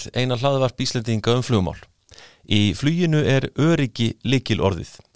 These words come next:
og grundvöllur þess að allt gangi vel er að almenningur beri traust til atvinnugreinarinnar. Til þess að flugöryggi sé gott, þá þarf fjölmargt að koma til og eitt af því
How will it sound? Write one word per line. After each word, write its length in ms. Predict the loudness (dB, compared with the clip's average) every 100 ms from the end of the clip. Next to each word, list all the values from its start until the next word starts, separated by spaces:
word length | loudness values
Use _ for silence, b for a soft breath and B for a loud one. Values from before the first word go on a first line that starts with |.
| -2
og 140 | 0 2
grundvöllur 400 | 2 0 0 -2
þess 240 | 0 2 2
að 80 | 0 0
allt 160 | -2
gangi 300 | -2 -2 -2
vel 140 | 0 0 0
er 80 | -2
að 140 | -4 -2
almenningur 480 | -2 0 -2 -4 -6 -2
beri 220 | -2 -2
traust 380 | -2 -2 -2 -2
til 220 | -2 -2 -2
atvinnugreinarinnar. 720 | -4 -2 -2 0 0 -2 -6 -12 _ _ B B B B B
Til 140 | 0 2
þess 160 | 2
að 80 | 2
flugöryggi 420 | 2 2 2 0 -2
sé 160 | -2 0
gott, 320 | 0 0 -4
þá 160 | -2 -2 0
þarf 180 | -4 -2 0
fjölmargt 460 | 0 2 0 -2
að 80 | -6 -2
koma 180 | -2 -2
til 300 | 0 0 -2 -6
og 220 | -8 B B B
eitt 160 | -2 0
af 140 | 0
því 100 | 0